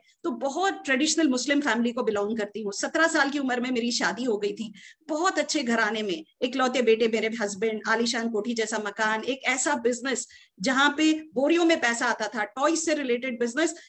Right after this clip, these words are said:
Asia के ओल्डेस्ट and largest toy store। पर अचानक से आज से पच्चीस साल पहले मेरे husband बीमार हो गए, Neurological problem, brain related problem से,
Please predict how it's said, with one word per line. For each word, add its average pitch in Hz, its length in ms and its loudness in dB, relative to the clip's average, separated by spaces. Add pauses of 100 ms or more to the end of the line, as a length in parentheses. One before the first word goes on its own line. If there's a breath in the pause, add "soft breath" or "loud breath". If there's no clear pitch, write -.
(140)
Asia 302 320 0
के 320 280 -4
ओल्डेस्ट 277 460 0
and 247 140 -4
largest 196 420 -2
toy 185 160 -10
store। - 280 -12 (300 soft breath)
पर 330 100 2
अचानक 349 600 2
से 294 280 -2
आज 294 260 -4 (100)
से 370 100 0
पच्चीस 330 480 0
साल 247 200 2
पहले 226 440 0 (280 loud breath)
मेरे 311 180 4
husband 262 380 2
बीमार 214 300 0
हो 240 100 0
गए, 311 200 -2 (300 loud breath)
Neurological 339 640 4
problem, 247 460 0
brain 330 400 2
related 302 420 -2
problem 240 340 -2
से, 285 280 -4